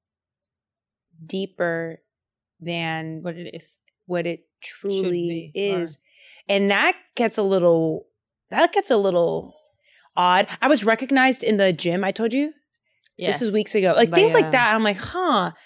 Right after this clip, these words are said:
Speaker 1: I don't know if I could get used to that." I don't know.
Speaker 2: Yeah, mama, like, this comes with this. Like, you being in front of the camera every week brings
Speaker 1: Mm.
Speaker 2: this.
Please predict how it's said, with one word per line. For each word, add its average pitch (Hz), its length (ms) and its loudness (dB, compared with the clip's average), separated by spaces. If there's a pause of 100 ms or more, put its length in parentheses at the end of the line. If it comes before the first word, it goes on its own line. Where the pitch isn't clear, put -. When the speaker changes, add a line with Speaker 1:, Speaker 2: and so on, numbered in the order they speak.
(460)
Speaker 1:
I 269 200 -2
don't 508 200 2
know 320 180 8
if 220 160 -4
I 214 140 2
could 190 200 -2 (520)
get 214 180 2
used 208 400 -4
to 285 100 -2
that." 147 340 -6 (200)
I 214 100 0
don't 392 220 2
know. 285 220 4
Speaker 2:
Yeah, 214 100 6
mama, 220 240 4
like, 180 240 0
this 240 220 -4
comes 202 340 -2
with 170 160 -2 (220)
this. 202 640 -6
Like, 170 360 0
you 196 440 2
being 226 260 2
in 196 80 2
front 190 200 0
of 175 80 -2
the 165 60 -12
camera 175 480 2
every 180 380 0
week 170 640 0 (560)
brings 185 460 0
Speaker 1:
Mm. - 80 -20
Speaker 2:
this. - 540 -4